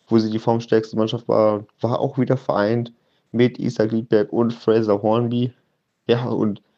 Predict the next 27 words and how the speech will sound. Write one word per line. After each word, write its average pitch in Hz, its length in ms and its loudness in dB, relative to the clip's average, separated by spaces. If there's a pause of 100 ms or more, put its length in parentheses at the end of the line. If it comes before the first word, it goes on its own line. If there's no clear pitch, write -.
(680)
zwischen 123 360 0
den 131 240 4
beiden 135 420 0
harmonisiert 127 600 -2
es 135 160 -6
einfach 117 380 -4
richtig 147 440 0
gut. 151 320 -2 (880)
Ähm, 104 300 0 (400)
ja, 110 180 -6
Hornby 131 760 2
hat 120 260 -6 (100)
in 120 120 -4
diesem 117 180 -2
Spiel - 220 -8
auch - 340 -2 (140)
sehr 113 340 2
gute 135 320 0
Leistungen 104 640 0
gezeigt. 101 540 -2 (320)
Ist 120 180 -8
ja - 200 0
einmal 127 360 0
am 110 340 -2
Aluminium 139 1300 0
gescheitert 135 720 0
und 113 320 -2